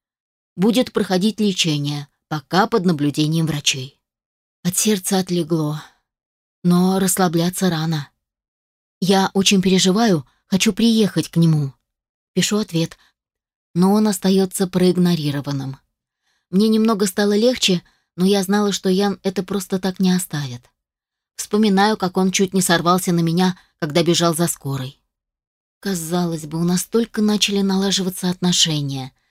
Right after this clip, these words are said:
События с похищением нас сплотили, и вот снова. Я сделала крепкий чай,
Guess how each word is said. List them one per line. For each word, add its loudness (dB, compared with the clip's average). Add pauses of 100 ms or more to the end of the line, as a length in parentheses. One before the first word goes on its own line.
(200)
События 0
с -2
похищением 2
нас 0 (220)
сплотили, 2
и 4
вот 0 (140)
снова. -6 (920)
Я 2
сделала 2
крепкий 0
чай, 0